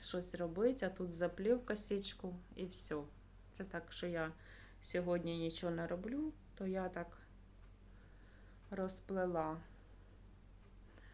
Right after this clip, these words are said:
Щас включу обігрівач, тому що я виключила, щоб поговорити нормально, бо воно ж би гуділо. І буде тепленько. А взагалі на ніч я не включаю,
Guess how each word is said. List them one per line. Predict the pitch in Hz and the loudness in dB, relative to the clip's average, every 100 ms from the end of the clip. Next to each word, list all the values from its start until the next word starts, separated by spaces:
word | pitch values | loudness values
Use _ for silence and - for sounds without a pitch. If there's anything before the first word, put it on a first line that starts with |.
| - - - - | -16 -16 -16 -12
Щас | - 214 | -8 -8
включу | - 202 196 202 | -4 -4 -2 -2
обігрівач, | 180 175 180 196 202 202 226 247 262 - 196 | 0 0 2 2 4 6 8 6 4 -4 0
тому | 190 196 | 2 2
що | 190 | 2
я | 180 | 2
виключила, | 170 196 214 208 196 180 | 2 2 0 -2 0 0
щоб | 175 175 | 0 -2
поговорити | - 185 190 180 175 160 165 | -2 0 4 6 6 2 0
нормально, | 160 156 160 160 156 | 0 0 0 -2 -2
бо | 165 | -2
воно | 170 165 165 | -2 0 0
ж | - - - | -2 -4 -4
би | 160 170 | -2 -2
гуділо. | 160 190 190 165 156 160 165 - - - - - - - - - - - - - - - - - - - - - - - - - | 2 2 4 4 4 2 -2 -12 -16 -16 -16 -16 -16 -16 -16 -16 -16 -16 -16 -16 -14 -16 -16 -16 -16 -16 -16 -16 -14 -14 -14 -2
І | 214 | 2
буде | 220 233 220 196 | 4 8 8 8
тепленько. | 165 160 160 151 156 165 | 6 4 4 4 4 4
А | 175 | 4
взагалі | 185 220 233 247 | 6 8 10 12
на | 226 190 | 12 10
ніч | 190 180 - 175 | 8 4 2 2
я | 165 | 4
не | 165 | 4
включаю, | - 190 190 247 269 | 2 -2 2 4 4